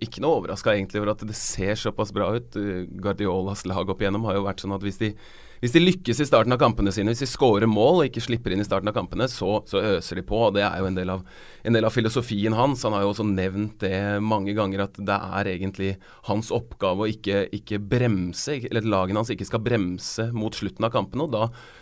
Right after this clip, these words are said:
skåres det flere mål, og, eh, det er jo en kultur der nå i laget som, som gjør at, eh, de som ikke er helt åpenbare i, eh, i startelveren, må komme og,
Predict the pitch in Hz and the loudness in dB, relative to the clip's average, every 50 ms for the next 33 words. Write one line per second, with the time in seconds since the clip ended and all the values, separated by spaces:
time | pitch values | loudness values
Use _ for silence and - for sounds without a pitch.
0 | - - - - - 135 104 - - - - 117 - 113 107 107 117 117 120 139 | -16 -12 -2 2 4 4 4 4 2 -2 -4 -2 2 2 4 4 6 6 6 8
1 | 170 196 208 196 160 147 143 139 135 135 139 139 - - - 92 104 95 92 90 | 6 6 6 6 4 4 6 6 6 6 6 4 4 2 0 -2 -2 -4 -4 -4
2 | - 117 139 135 113 110 113 117 - 120 120 - 110 98 98 95 104 104 107 104 | 0 4 4 4 6 4 2 0 -2 -2 -2 0 0 0 2 4 4 4 4 4
3 | 101 107 104 98 92 90 92 95 101 98 - - 87 98 98 95 - - 107 101 | 4 4 4 2 2 0 0 -2 -2 -2 -2 -2 -2 0 0 0 0 0 0 2
4 | 92 92 92 98 98 - - - 107 101 101 98 92 87 - - 92 95 95 98 | 2 2 2 0 0 -2 -4 -4 -2 -2 0 -2 -2 -6 -8 -8 -6 -6 -6 -6
5 | 104 - - 110 107 110 104 101 - - - 120 - - - - 98 82 92 92 | -4 -2 0 0 2 0 0 -4 -6 -8 -8 -8 -8 -8 -6 -4 -2 0 2 2
6 | 92 95 101 - - - - _ - 104 95 - - 117 104 92 - - 90 87 | 0 0 -2 -4 -12 -18 -20 _ -4 -2 -2 0 2 2 2 0 0 0 -2 -2
7 | 95 90 87 92 90 98 98 95 95 90 92 92 92 92 90 92 90 73 101 - | 0 0 0 0 0 0 0 0 0 0 0 0 0 0 0 -2 -2 -4 -4 -2
8 | - 90 82 92 - 95 95 110 165 233 123 104 104 104 110 - - 110 98 87 | -2 -2 -2 0 -2 -4 -4 -2 -2 -2 -2 0 0 -2 0 0 0 0 0 0
9 | 85 90 101 101 98 101 98 101 101 92 | 0 2 2 2 2 2 0 0 -2 -4